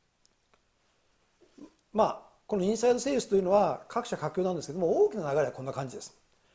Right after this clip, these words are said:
で、今、我々もですね、こういう今の体系図に沿って、えー、メーカー直販のコンサルティングというのをいくつか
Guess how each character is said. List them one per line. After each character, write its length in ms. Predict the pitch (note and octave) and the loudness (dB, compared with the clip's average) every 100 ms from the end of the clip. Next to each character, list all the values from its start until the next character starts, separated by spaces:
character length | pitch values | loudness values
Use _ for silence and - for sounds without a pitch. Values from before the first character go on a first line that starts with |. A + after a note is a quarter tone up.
| _ _ _ | _ _ _
で、 100 | A#3+ | 2
今、 340 | B3 B3 D#3 - - - _ _ _ _ - - | 6 6 6 0 -18 -20 _ _ _ _ -20 -2
我 160 | - F#3 | 2 6
々 600 | G3+ G#3 G#3 G#3 G#3 G#3 | 6 6 2 2 0 -2
も 80 | G3+ | -2
で 60 | D3 | -6
す 80 | |
ね、 40 | A#2+ | -6
こ 120 | E3+ | -4
う 20 | |
い 40 | F#3+ | -2
う 20 | |
今 100 | A3 | -2
の 60 | F3+ | 0
体 220 | - G#3 | 0 0
系 160 | A#3+ | 0
図 80 | G#3 | -2
に 60 | E3 | -2
沿 80 | F#3+ | -6
っ 40 | |
て、 380 | F#3+ - C4 E3+ - - - | -6 2 4 4 -2 -18 -10
え 180 | E3+ D3 | -4 0
ー、 40 | |
メ 120 | F3 | 2
ー 40 | G#3 | 2
カ 120 | F3+ | 0
ー 20 | |
直 340 | C#3+ E3 E3 D#3+ | -4 -6 -4 -2
販 60 | |
の 120 | F3 | -2
コ 100 | E3 | -2
ン 60 | E3 | -2
サ 120 | F#3 | 0
ル 80 | F3 | 0
テ 80 | D#3 | 0
ィ 20 | |
ン 40 | |
グ 40 | C3 | -8
と 40 | |
い 0 | |
う 40 | C3 | -10
の 20 | |
を 20 | |
い 40 | D3+ | -10
く 60 | |
つ 80 | - | -12
か 220 | B2 F#2 | -12 -12